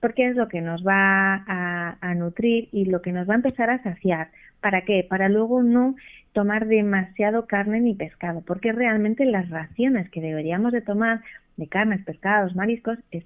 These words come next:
debería ser más chiquitita, no ese platazo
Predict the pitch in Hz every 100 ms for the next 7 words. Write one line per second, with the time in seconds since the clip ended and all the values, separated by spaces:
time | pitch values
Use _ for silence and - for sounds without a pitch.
0 | - 165 156 165 185 262 233 175 202 196
1 | 165 - 233 - 143 - - - 196 196
2 | 208 202 208 196 185 175 208 220 220 214